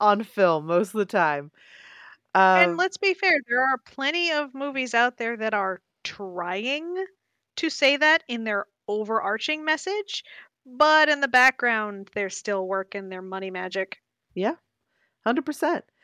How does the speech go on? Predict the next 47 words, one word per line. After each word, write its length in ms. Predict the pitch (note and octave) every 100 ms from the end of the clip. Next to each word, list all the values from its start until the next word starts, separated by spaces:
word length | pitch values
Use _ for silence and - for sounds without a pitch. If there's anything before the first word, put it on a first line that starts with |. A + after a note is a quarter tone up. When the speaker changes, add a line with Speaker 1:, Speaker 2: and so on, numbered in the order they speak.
| - -
Speaker 1:
I 80 | A#3
mean, 140 | B3
I 160 | - C4
think 300 | - C#4 B3
one 240 | - A3
of 60 | B3
the 80 | A3+
great 280 | F3+ F#3+ G#3+
examples 680 | G3 F3+ F3 E3+ D#3 D#3+ - -
of, 500 | D#3+ D#3+ D#3 D#3 - _ _ _ _ -
you 180 | E3+ E3
know, 80 | D#3
the, 280 | D#3 D3+ -
what 300 | D#3 F3 D#3+
money 240 | E3 F3+
they 140 | E3 D3+
can 200 | - D3+
make 340 | C#3+ C#3 - -
is 400 | F3 E3+ E3 D#3+
Scrooged, 840 | - - D#4 E4+ F3+ C#3 - - _ _ _ _
and 460 | F#3 F#3 F#3 F#3 B3+
Speaker 2:
Mm-hmm. 60 | -
Speaker 1:
also, 520 | G3 G3 G#3+ G#3 G3 - _ _ _
you 120 | F#3+ G#3+
know, 40 |
poking 380 | - A#3+ B3 A#3+
fun 220 | C#4 C#4
at 140 | F#3+
it. 160 | C3+ - _ _ _
So 280 | - A#3 G3+ - -
that, 280 | C4+ - _
I 120 | - G#3
don't 120 | A3
know 60 |
if 100 | G3+
you've 100 | G3
ever 140 | F#3+ F3+
seen 240 | - G#3
it. 140 | G#3 -
It's 100 | F3+
one 140 | E3+
of 280 | E3 - _
my 200 | E3 D#3+
family's 480 | D#3 E3+ D#3+ D#3 -
Speaker 2:
I 80 | -
love, 260 | - F#3 D#3
Speaker 1:
favorite. 180 | D#3